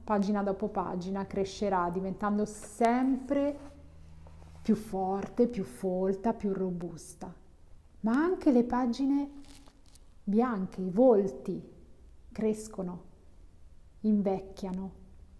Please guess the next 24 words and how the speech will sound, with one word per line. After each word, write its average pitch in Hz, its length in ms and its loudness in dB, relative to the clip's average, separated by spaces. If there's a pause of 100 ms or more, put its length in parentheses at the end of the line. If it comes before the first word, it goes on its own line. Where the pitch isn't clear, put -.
(680)
fino 320 540 2 (180)
a 240 120 2
giungere 220 680 4 (640)
alla 196 220 -6
fine 220 680 0 (800)
in 233 160 0
cui 240 220 2
l'uomo 226 420 0
sarà 190 480 0
un 202 160 0
uomo 208 400 0
anziano. 180 800 -2 (1160)
Cosa 381 220 2
sono 254 260 2
quei 196 180 0
buchi? 185 640 -6 (180)
Gli 214 180 6
occhi, 196 360 0
cosa 262 300 0
sono? 190 260 -4
Sono 233 180 -2
il 240 80 0
contatto 247 800 0 (220)
costante 185 960 -4